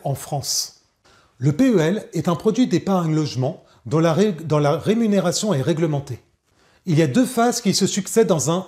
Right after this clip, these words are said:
P E L. Tout d'abord, une phase d'épargne. C'est la période durant laquelle le titulaire du plan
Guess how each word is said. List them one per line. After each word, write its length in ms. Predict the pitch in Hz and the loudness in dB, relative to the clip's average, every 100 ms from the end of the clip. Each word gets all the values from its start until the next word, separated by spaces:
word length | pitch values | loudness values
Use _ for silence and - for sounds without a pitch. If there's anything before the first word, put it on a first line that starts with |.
| - | -4
P 120 | 170 | -2
E 100 | 139 | 0
L. 280 | 120 98 95 - _ _ _ _ _ _ | -2 -6 -14 -18 _ _ _ _ _ _
Tout 80 | 175 | 0
d'abord, 400 | 151 151 202 190 | 2 4 2 2
une 140 | 156 | -2
phase 260 | - 151 104 | 0 -2 0
d'épargne. 560 | 147 147 127 165 214 233 _ _ _ _ _ - | -2 -2 -6 -6 -8 -10 _ _ _ _ _ -16
C'est 220 | - 170 | -2 2
la 100 | 170 | 2
période 640 | 170 226 208 185 247 - 123 | 2 0 2 2 2 -2 -2
durant 280 | 175 202 | 0 0
laquelle 500 | 208 175 156 160 214 135 | 0 -2 -2 -2 -4 -4
le 180 | 147 | -4
titulaire 580 | 151 247 240 233 214 147 | -2 -2 0 4 2 2
du 160 | 117 151 | -4 -8
plan 360 | - 143 180 | -4 -4 -4